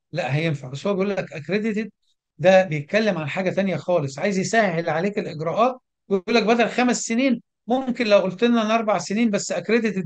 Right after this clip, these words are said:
degree من جامعة كذا كذا في لندن، ماشي هنخليك أربع سنين، أربعة ونص يعني.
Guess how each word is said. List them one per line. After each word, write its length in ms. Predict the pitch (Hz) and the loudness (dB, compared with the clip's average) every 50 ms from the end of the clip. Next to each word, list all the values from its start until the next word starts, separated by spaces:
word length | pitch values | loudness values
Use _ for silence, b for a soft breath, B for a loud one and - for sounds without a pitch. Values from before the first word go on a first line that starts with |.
| 151 175 | -4 -4
degree 320 | 165 170 190 226 233 226 | -2 0 2 2 2 2
من 440 | 208 185 175 175 165 160 156 147 147 - _ _ _ _ _ _ _ _ _ - | 0 0 -2 -2 -4 -4 -6 -8 -10 -16 _ _ _ _ _ _ _ _ _ 2
جامعة 280 | 190 202 220 214 190 170 175 - | 2 4 4 4 2 0 0 0
كذا 260 | - 208 208 190 185 | 0 2 2 2 0
كذا 280 | 180 214 220 208 214 175 | 0 0 0 2 2 2
في 140 | - 196 | 2 2
لندن، 380 | 208 233 262 240 254 254 226 202 | 2 2 2 2 2 2 2 2
ماشي 360 | 196 190 180 160 - - 143 | 2 2 0 0 -4 -8 -10
هنخليك 460 | 135 170 165 - - 170 196 208 202 | -10 -10 -8 -6 -4 -2 -2 0 2
أربع 240 | 196 175 185 175 156 | 2 0 0 -2 -4
سنين، 400 | 143 - - 170 180 185 170 165 - _ _ _ _ _ _ - 165 | -4 -6 -6 -4 -4 -4 -4 -6 -10 _ _ _ _ _ _ -8 -6
أربعة 460 | 160 156 156 156 - 175 185 180 175 | -4 -4 -4 -2 2 2 4 4 2
ونص 420 | 165 165 180 185 185 - - - | 0 -2 -2 -4 -4 -6 -8 -6
يعني. 360 | 170 165 165 170 170 160 143 | -6 -4 -4 -4 -4 -6 -8